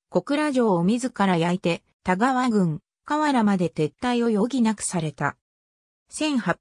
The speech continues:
百六十六年、将軍を継いだ徳川慶喜は、小倉口の敗戦を受けて、長州征討の撤兵を布告した。小倉藩は、薩摩藩、熊本藩に、長州藩との仲介を依頼し、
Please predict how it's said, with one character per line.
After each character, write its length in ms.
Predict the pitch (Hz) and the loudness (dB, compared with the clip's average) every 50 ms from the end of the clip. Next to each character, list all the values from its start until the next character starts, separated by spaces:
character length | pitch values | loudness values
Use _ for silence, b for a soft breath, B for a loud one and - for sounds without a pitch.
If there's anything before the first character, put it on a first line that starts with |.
| _ - | _ -4
百 260 | 247 247 - - 269 | -4 -2 -2 0 0
六 280 | 254 247 240 - 269 262 | 0 0 0 0 -2 0
十 220 | - 277 269 262 | 0 0 0 0
六 260 | 240 233 - - 220 | 0 0 0 0 0
年、 240 | 202 175 156 139 - b b b b b | 0 0 0 -2 -6 b b b b b
将 300 | - - 240 277 285 269 | -2 0 2 2 2 2
軍 260 | 269 262 254 247 233 | 2 0 2 2 0
を 80 | 226 | 0
継 160 | 208 - 220 214 | -2 -2 -2 0
い 120 | 208 202 | 0 0
だ 220 | 185 202 190 - _ _ _ _ _ | 0 0 -2 -2 _ _ _ _ _
徳 260 | - 190 - - 277 | -4 -2 -2 0 0
川 240 | 285 285 269 262 247 | 2 2 2 2 2
慶 360 | 226 196 - - - 285 285 | 0 0 -2 -4 -4 -2 0
喜 220 | 254 247 220 196 | 0 0 2 2
は、 240 | 170 160 156 151 - _ _ _ _ - | 2 2 0 0 -4 _ _ _ _ -4
小 140 | - 175 | -4 -4
倉 260 | - - 269 294 285 277 | -2 -2 -2 -2 -2 -2
口 260 | 302 311 - - 269 | -2 -4 -4 -2 -2
の 120 | 269 262 | -2 -2
敗 240 | - - 240 262 262 | -2 -2 -4 -4 -2
戦 260 | - 277 269 262 254 | -2 -2 -2 0 0
を 80 | 247 240 | 0 0
受 240 | 240 240 - 190 185 | 0 -2 -2 -2 -2
け 40 | |
て、 240 | - 165 147 151 - _ _ _ _ - | -2 -2 -4 -4 -6 _ _ _ _ -4
長 220 | - 214 269 311 | 0 0 0 0
州 240 | 311 - 285 285 277 | 0 -2 -4 -4 -4
征 220 | - 311 302 294 | -2 -2 -2 -2
討 260 | 262 - 214 202 196 | 0 0 0 2 2
の 140 | 170 165 160 | 2 0 -2
撤 180 | - 165 160 - _ _ - | 0 -2 -2 -2 _ _ -2
兵 180 | 240 233 226 | 0 0 0
を 80 | 220 208 | 0 -2
布 100 | - - | -4 -4
告 260 | - 202 190 - 208 | -4 -4 -4 -2 -4
し 140 | 185 - - | -8 -6 -6
た。 200 | - 160 143 - _ _ _ _ _ _ _ _ _ _ _ _ - | -6 -6 -6 -6 _ _ _ _ _ _ _ _ _ _ _ _ -4
小 140 | - 214 | -4 -4
倉 260 | 208 - 294 285 277 277 | -2 -2 -2 -2 -2 -2
藩 260 | - 285 254 220 175 | 0 0 0 2 2
は、 200 | 160 151 151 b b b b b | 2 2 0 b b b b b
薩 220 | - 185 180 - - | -6 -4 -4 -2 -2
摩 220 | 277 277 269 254 | 0 0 0 0
藩、 320 | 240 214 196 180 156 - - _ _ _ - | 0 0 0 0 0 -4 -8 _ _ _ -4
熊 260 | - 196 202 254 294 | 0 2 2 2 2
本 260 | 311 320 - - 302 | 0 0 -2 -2 -2
藩 280 | - - 254 233 208 190 | -2 0 2 2 2 2
に、 200 | 175 180 185 - _ _ _ _ - | 2 0 -2 -4 _ _ _ _ -4
長 200 | - 214 269 269 | -2 0 0 0
州 300 | - - - 269 277 254 | 0 -2 -2 0 -2 -2
藩 280 | - - 214 208 196 | 0 0 2 2 2
と 160 | - 190 180 | 2 0 0
の 120 | 165 156 147 - | 0 0 -2 -2
仲 160 | - 226 254 254 | -2 -2 -2 -2
介 280 | - 247 240 226 220 | 0 0 2 2 4
を 100 | 214 208 | 2 2
依 100 | 185 165 | 2 2
頼 220 | 175 196 220 220 208 | 2 2 2 2 0
し、 300 | - - 175 165 - | 0 0 -2 -2 -2